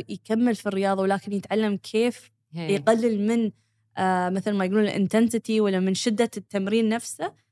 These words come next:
Speaker 1: أحس هذا الشيء بيساعده طول حياته.
Speaker 2: طبعًا.
Speaker 1: لأنه
Speaker 2: هي.
Speaker 1: إذا في إصابة بيعرف كيف يتمرن.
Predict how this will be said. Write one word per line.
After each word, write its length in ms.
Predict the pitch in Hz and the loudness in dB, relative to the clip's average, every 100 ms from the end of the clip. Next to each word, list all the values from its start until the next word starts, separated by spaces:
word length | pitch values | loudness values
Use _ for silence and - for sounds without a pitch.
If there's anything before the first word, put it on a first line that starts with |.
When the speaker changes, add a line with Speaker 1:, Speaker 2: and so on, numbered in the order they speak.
| _ _ _ _ _ _ - | _ _ _ _ _ _ -8
Speaker 1:
أحس 340 | - 262 - | -4 -2 0
هذا 180 | 240 240 | 0 0
الشيء 200 | 240 269 | -2 -2
بيساعده 560 | 214 202 - 226 233 226 | -2 -2 -2 -2 -2 -4
طول 220 | 226 254 | -4 -4
حياته. 460 | - 196 208 - - - | -2 -2 -2 -6 -12 -6
Speaker 2:
طبعًا. 360 | 180 156 147 | -4 -4 -2
Speaker 1:
لأنه 320 | 214 214 202 - _ 170 | 0 2 2 -2 _ -4
Speaker 2:
هي. 80 | 359 | 0
Speaker 1:
إذا 140 | 311 | 2
في 240 | 226 262 220 | 0 -2 -4
إصابة 380 | - 240 269 | -2 0 0
بيعرف 400 | 339 220 208 226 | 0 0 0 -4
كيف 260 | - 202 - | -8 -10 -10
يتمرن. 480 | 185 190 180 - | -12 -16 -18 -18